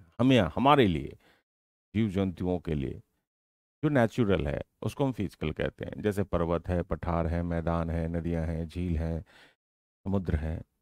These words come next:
क्लाइमेट, ओशन, बायोडायवर्सिटी, इकोलॉजी, समझ रहे हैं ना? तो फिजिकल ज्योग्राफी का मतलब होता है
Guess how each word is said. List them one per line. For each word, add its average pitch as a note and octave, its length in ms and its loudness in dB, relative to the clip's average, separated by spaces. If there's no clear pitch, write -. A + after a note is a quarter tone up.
क्लाइमेट, F#2+ 400 -2
ओशन, E2+ 460 -4
बायोडायवर्सिटी, E2+ 760 0
इकोलॉजी, F2 520 0
समझ A#2 200 0
रहे F2 120 0
हैं F2+ 60 0
ना? B2 100 -2
तो C#3+ 140 -4
फिजिकल A#2+ 420 0
ज्योग्राफी F#2 380 -2
का G2 120 0
मतलब F#2+ 280 2
होता B2 280 2
है C#3+ 160 8